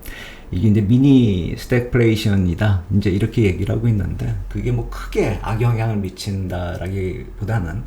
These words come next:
또 지금 당장 와 있는 건 아니다, 이제 이런 식으로 얘기를 하는데, 어쨌든 이러한 가능성을 또 얘기하고 있는 거잖아요. 그렇다면은 아까는 방금 전에 요 직전의 얘기는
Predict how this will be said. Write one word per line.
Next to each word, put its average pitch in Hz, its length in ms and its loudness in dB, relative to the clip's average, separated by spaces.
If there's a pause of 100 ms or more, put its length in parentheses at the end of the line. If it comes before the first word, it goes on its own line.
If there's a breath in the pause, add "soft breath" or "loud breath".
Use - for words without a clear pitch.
(200)
또 98 160 -6
지금 131 420 -2 (320)
당장 131 320 0
와 101 100 2
있는 117 280 2
건 147 160 -2
아니다, 117 420 2
이제 104 220 0
이런 104 300 0
식으로 104 280 -2
얘기를 95 240 -2
하는데, 113 440 0 (360 loud breath)
어쨌든 95 500 -6
이러한 117 320 0
가능성을 104 580 -2
또 104 80 2
얘기하고 95 500 0
있는 90 240 0
거잖아요. 90 720 -2
그렇다면은 123 680 -2 (380 loud breath)
아까는 120 520 -2 (340)
방금 135 260 0
전에 110 380 -2 (260)
요 113 400 0
직전의 120 500 0
얘기는 92 460 -4